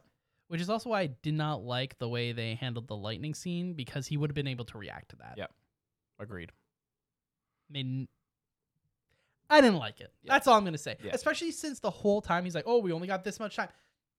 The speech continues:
Speaker 1: He knew how much time was left the whole time. He's
Speaker 2: Yep.
Speaker 1: the Flash, for God's
Speaker 2: Yeah,
Speaker 1: sakes.
Speaker 2: I agree. Made, they just made him too, not comedic, but just too dumb.
Speaker 1: Yeah.
Speaker 2: Um, one thing I will say, though, and <clears throat> this, maybe this is, like, a weird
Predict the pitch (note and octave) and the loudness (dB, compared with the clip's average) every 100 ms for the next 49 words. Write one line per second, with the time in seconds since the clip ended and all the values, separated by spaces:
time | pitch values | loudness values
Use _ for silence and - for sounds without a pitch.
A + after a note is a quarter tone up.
0 | _ _ _ _ - D#4 G4 G#4 B3 D#4 | _ _ _ _ -2 0 2 2 4 2
1 | C4+ - - C#4 A#3+ F#3 G#3 - F3 G#3+ | 0 -2 -4 -2 -2 -2 -4 -4 -6 -4
2 | F#3+ - F#3+ - B3+ D4+ - - C#4 D4 | -6 -6 -6 -4 0 0 0 -4 0 2
3 | G#3 A#2 - - D3 C3+ B2 G#2+ D2+ - | 2 -4 -14 -16 -10 -8 -6 -6 -6 -10
4 | _ G#2+ A2 G#2 F2 - _ _ B2 B2 | _ -4 -4 -6 -12 -14 _ _ -6 -6
5 | B2+ B2 B2+ C3 C#3 C#3 A#2+ B2 A2 G#2 | -4 -4 -4 -2 -2 -2 -2 -4 -4 -4
6 | - B2+ B2+ - A2 G2 F#2+ - G#2 G#2+ | -4 -6 -6 -8 -8 -8 -10 -12 -12 -12
7 | - A2+ G2+ F#2+ B1+ - _ _ - A2 | -10 -10 -8 -10 -12 -20 _ _ -16 -14
8 | D2 - _ _ _ _ _ A2 G2+ G2 | -14 -16 _ _ _ _ _ -8 -8 -8
9 | G#2+ C3+ D#3 F#3+ F3+ B2+ B2 A#2 G#2+ G2+ | -6 2 4 4 4 6 4 2 2 2
10 | G2+ G2+ A2 _ - B3+ A#3 E3+ D3 - | 0 -4 -10 _ 2 4 4 2 -6 -14
11 | B2+ - A#2 A#2 A#2 A#2+ A2+ F#2+ G2 G2 | -14 -4 -2 0 -2 -2 0 0 0 -2
12 | F#2+ | -4